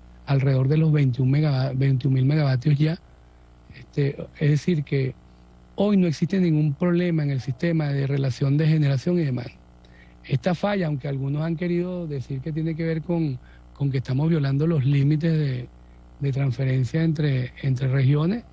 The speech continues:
nuestros trabajadores que están aquí saben que no es así. Nosotros, eh, hoy tenemos, o estos últimos dos meses hemos disfrutado de, de una estabilidad del sistema que nos ha permitido cometer mantenimientos que anteriormente no habíamos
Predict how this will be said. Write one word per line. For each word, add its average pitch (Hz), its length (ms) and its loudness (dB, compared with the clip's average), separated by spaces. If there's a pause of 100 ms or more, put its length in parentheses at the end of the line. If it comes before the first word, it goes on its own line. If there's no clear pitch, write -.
nuestros 139 280 2
trabajadores 127 420 2
que 170 40 2
están 139 200 -2
aquí 143 180 0
saben 139 240 -2
que 151 100 -2
no 135 100 2
es 131 60 2
así. 143 220 -2 (760)
Nosotros, 139 800 0
eh, 131 300 -2 (120)
hoy 147 280 2
tenemos, 139 600 2 (160)
o 139 160 0
estos 139 240 2
últimos 175 520 2
dos 147 240 0 (120)
meses 165 380 0
hemos 160 180 0
disfrutado 139 600 -2
de, 139 200 -2 (540)
de 143 100 0
una 143 200 2
estabilidad 147 400 0
del 139 80 0
sistema 151 380 -2
que 151 100 -4
nos 131 100 -4
ha - 20 -10
permitido 139 360 -2
cometer 135 320 -2
mantenimientos 139 600 0
que 147 60 -2
anteriormente 127 500 0
no 135 120 0
habíamos 135 400 0